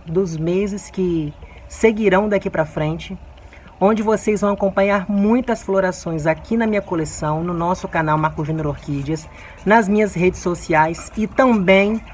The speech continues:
nos orquidários de muitos amigos orquidófilos que eu terei o prazer de filmar e mostrar a vocês tudo isso. Então, no vídeo de hoje, eu vou mostrar pra vocês com detalhes essa floração, vou falar sobre o cultivo dessa espécie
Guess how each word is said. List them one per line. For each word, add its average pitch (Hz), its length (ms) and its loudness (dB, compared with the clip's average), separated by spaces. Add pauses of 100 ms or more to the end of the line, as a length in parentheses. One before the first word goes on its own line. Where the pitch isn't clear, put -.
(280)
nos 196 220 4
orquidários 214 520 4
de 196 100 0
muitos 226 520 4
amigos 220 320 2
orquidófilos 185 680 0
que - 60 -16
eu 190 80 -4
terei 196 300 2
o 185 60 0
prazer 214 680 2
de 202 120 -2
filmar 180 560 2 (460)
e 196 80 2
mostrar 233 500 4
a 240 60 2
vocês 220 540 0
tudo 254 280 2
isso. 131 360 -4 (200)
Então, 202 300 2
no 294 140 6
vídeo 262 280 2
de 202 160 0
hoje, 190 400 2
eu 185 80 0
vou 202 120 0
mostrar 220 380 0
pra 202 120 0
vocês 185 400 -4
com 254 220 -2
detalhes 180 580 0
essa 196 240 0
floração, 147 680 -6 (480)
vou 202 140 6
falar 226 360 6
sobre 208 220 0
o 202 40 2
cultivo 247 560 -2
dessa 196 240 0
espécie 160 580 -4